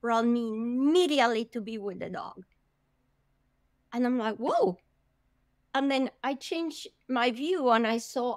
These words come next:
a park. And in the moment I have the desire to be in the park, I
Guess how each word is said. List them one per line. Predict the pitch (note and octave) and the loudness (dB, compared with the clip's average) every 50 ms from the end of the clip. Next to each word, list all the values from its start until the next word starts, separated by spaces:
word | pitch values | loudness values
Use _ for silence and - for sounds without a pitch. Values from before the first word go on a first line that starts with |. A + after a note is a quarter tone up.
| - | -6
a | A#3+ - - - | -8 -10 -10 -20
park. | - - - C4+ D4+ B3 F#3+ G3 F#3+ - _ - _ _ _ _ _ _ _ _ _ _ _ _ _ _ - | -12 -8 -4 -2 0 0 0 -2 -4 -6 _ -20 _ _ _ _ _ _ _ _ _ _ _ _ _ _ -2
And | A#3+ B3+ C4 | 0 2 2
in | C4 C4 B3+ | 2 2 2
the | A#3+ | 2
moment | A3+ A#3+ B3 C4 C#4 C#4+ C#4 C4+ | 2 4 4 4 4 2 2 0
I | B3 B3+ B3 - - - - | 0 -2 -2 -6 -12 -8 -2
have | D#4+ D#4+ D#4+ C#4+ C4 | 0 0 0 0 0
the | C4 B3+ | -2 -2
desire | A3+ A3+ A3 - - A3 G#3 A3 A3+ A3+ | -2 -4 -4 -4 -4 -4 -2 -2 -4 -6
to | A3+ - A#3+ A3 | -6 -8 -12 -10
be | G3+ A3 A3 | -8 -6 -6
in | A3 A3 | -4 -4
the | G#3+ G3+ | -6 -6
park, | - - G3+ G#3 G#3 - _ _ - | -6 -6 -8 -8 -8 -10 _ _ -8
I | G#3 F#3+ | -6 -4